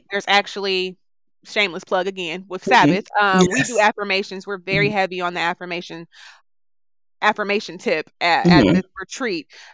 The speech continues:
Speaker 1: And we'll be doing it again this, this year, but I'm huge on affirmations. And so
Speaker 2: Mm-hmm.
Speaker 1: for me,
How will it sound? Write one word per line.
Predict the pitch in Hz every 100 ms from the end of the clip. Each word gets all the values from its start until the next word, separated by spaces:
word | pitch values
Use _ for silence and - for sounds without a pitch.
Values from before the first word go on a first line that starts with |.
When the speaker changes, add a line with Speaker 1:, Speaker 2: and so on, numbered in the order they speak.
| -
Speaker 1:
And | 180
we'll | 175
be |
doing | 180 180 175
it | 165
again | - 175 180 175
this, | 170 170 - _
this | 175 -
year, | 233 277 233
but | 196 180 - -
I'm | 247 320
huge | 214 - - 226 226 175
on | 165
affirmations. | 156 170 160 160 156 - 170 185
And | 190
so | 214
Speaker 2:
Mm-hmm. | 147 131
Speaker 1:
for |
me, | 101 220 262 226 190